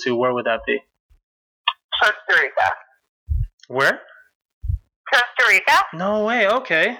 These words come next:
Speaker 1: Okay. Why?
Speaker 2: Yeah,
Speaker 1: Why? Why?
Speaker 2: I'm, I'm actually going there next April, so I'm super excited.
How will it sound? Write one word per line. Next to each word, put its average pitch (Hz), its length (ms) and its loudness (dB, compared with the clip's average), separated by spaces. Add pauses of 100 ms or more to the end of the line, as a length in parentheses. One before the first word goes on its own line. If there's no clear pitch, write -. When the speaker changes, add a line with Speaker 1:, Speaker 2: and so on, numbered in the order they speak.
(120)
Speaker 1:
Okay. 180 400 -2 (140)
Why? 156 320 2
Speaker 2:
Yeah, - 400 2
Speaker 1:
Why? 135 60 -8
Why? 131 120 4
Speaker 2:
I'm, - 80 4 (600)
I'm 240 160 6 (140)
actually 269 600 2
going 190 360 2
there 214 200 2
next 190 220 2 (300)
April, 175 600 0
so 190 80 4
I'm 165 80 2 (220)
super - 260 0
excited. - 500 0